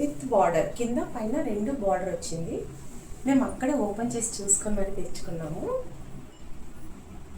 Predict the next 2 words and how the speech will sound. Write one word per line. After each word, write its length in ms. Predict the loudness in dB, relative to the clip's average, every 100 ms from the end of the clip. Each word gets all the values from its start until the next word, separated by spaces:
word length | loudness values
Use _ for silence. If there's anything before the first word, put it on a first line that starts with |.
| -12 -10 -8 -4 -4 -4 -8 -8 -8 -8 -8 -6 -6 -4 -6 0 4 4 2 -4 0 2 2 0 -4 -6 -8 -10 -10 -10 -10 -8 -8
చాలా 460 | -8 -4 0 0
బాగున్నాయి. 640 | 2 0 -2 -6 -4 -4